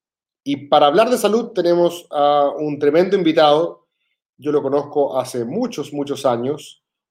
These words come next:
em, pero en los últimos años se ha convertido en una voz muy autorizada para conversar sobre salud pública,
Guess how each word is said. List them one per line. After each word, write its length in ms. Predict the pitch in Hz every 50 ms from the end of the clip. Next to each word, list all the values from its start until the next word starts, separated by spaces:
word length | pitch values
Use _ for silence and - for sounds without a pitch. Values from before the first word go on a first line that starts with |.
| _ _ -
em, 560 | 117 117 117 113 113 113 113 120 117 113 - _
pero 160 | - 139 131
en 60 | 127
los 100 | 127 131
últimos 400 | 147 175 175 180 185 165 151 156
años 180 | 165 170 170 147
se 60 | 156
ha 40 | 151
convertido 380 | 156 147 139 131 - 156 156 156
en 60 | 151
una 60 | 143
voz 140 | 139 151 147
muy 140 | - 151 160
autorizada 760 | 156 147 151 147 131 127 127 - 196 185 160 135 123 113 - - _ _ _ _ _ _ _ _ _ _ _ _ _ _ -
para 280 | - 131 131 131 131
conversar 600 | 131 139 131 123 127 123 - - - 156 151 147
sobre 400 | 139 - - - 147 143 143 143
salud 280 | 135 - 135 123 135 -
pública, 640 | - 180 190 185 175 175 180 180 180 185 190 185